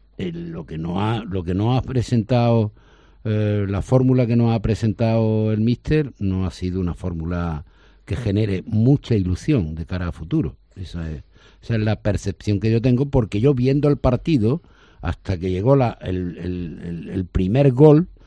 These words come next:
y eso fue al minuto siete, creo que de, de la prórroga, del, de la segunda, el segundo tiempo de la prórroga, o en el minuto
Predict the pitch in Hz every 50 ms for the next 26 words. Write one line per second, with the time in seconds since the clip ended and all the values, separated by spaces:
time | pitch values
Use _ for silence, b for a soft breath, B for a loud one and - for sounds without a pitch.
0 | b b b b b - 98 110 107 120 107 - - 147 147 131 104 98 95 107
1 | 107 - 107 - - - 160 151 98 98 90 82 107 123 123 95 95 98 92 92
2 | 90 90 87 85 80 - b b b b b b - 90 92 90 90 90 90 87
3 | - 113 123 123 117 123 120 107 117 120 117 110 107 104 104 98 104 98 98 95
4 | 87 95 95 92 92 92 92 85 - 95 92 104 113 113 107 117 110 95 92 87
5 | 85 101 104 110 113 117 104 123 117 101 120 120 117 120 113 139 139 131 123 135
6 | 127 131 131 127 120 107 104 101 101 107 107 110 110 - 120 113 117 110